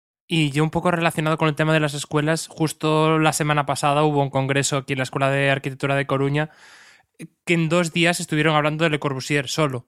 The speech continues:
únicamente, con conferencias mañana y tarde, los dos días, eh, hablando de, de Le Corbusier. Entonces, al final, sí que existe ese, esa continuidad de,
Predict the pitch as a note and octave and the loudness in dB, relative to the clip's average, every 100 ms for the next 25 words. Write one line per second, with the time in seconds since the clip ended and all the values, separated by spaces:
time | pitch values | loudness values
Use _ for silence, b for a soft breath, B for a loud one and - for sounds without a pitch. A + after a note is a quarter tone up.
0 | _ D3 D#3 D3+ C#3+ C3+ B2 C3+ C3+ C3+ | _ -4 0 0 -2 -4 -6 -4 -2 -2
1 | D3 D#3 C#3+ C3 B2+ D3 D#3+ E3 D#3+ D#3+ | 0 0 -2 -4 0 2 2 0 0 0
2 | E3+ E3 D3 D#3 D#3 E3 F3+ - B B | 0 0 0 -2 0 0 0 -6 B B
3 | B B F#3 D#3 C#3+ C#3+ D3+ D3+ D3+ D#3 | B B 2 4 4 2 0 0 2 2
4 | D3 C#3 C3+ C3 B2+ B2 B2 B2 - b | 2 0 -2 -4 -4 -6 -8 -10 -16 b
5 | b C#3+ C3 C3+ B2 - B2+ A#2 C3+ C3+ | b -4 -2 -2 -2 -2 -2 -2 -6 -4
6 | C#3+ C#3 C#3+ C#3+ D3+ - _ _ _ - | -4 -4 -2 0 0 -6 _ _ _ -12
7 | - D3+ D#3 D#3+ - E3+ E3 F3+ F3 E3+ | -6 -4 -2 -2 0 0 0 0 2 4
8 | E3+ D#3+ B B E3+ F#3 G3 F3+ F#3+ F3 | 2 0 B B -6 -2 -2 -2 -4 -4
9 | E3+ E3+ F3 E3 F3 E3+ | 0 2 2 0 0 2